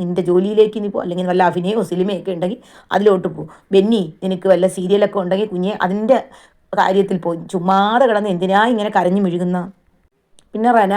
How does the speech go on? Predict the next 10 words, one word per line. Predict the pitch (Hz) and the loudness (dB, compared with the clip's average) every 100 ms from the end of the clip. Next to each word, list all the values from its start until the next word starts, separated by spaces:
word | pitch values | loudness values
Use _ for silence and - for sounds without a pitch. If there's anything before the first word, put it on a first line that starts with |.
| 220 220 | 2 2
പാത്തുമ്മ, | 196 185 180 - - | 2 -2 -8 -8 -2
റന | 208 214 226 | 2 2 4
പാത്തുമ്മ, | 226 220 214 202 | 2 0 -4 -4
നിനക്ക് | 208 262 | -2 -2
YouTube | 196 185 202 202 | -2 -2 -4 0
ചാനൽ | 185 185 180 | -2 -2 -4
ഉണ്ടല്ലോ, | 185 220 | 2 2
അതിലെന്തെങ്കിലുമൊക്കെ | 233 190 185 190 190 180 | 2 0 -2 -2 0 0
വീഡിയോ | 180 196 175 | 0 0 -2
ഇട്ട് | 165 | -2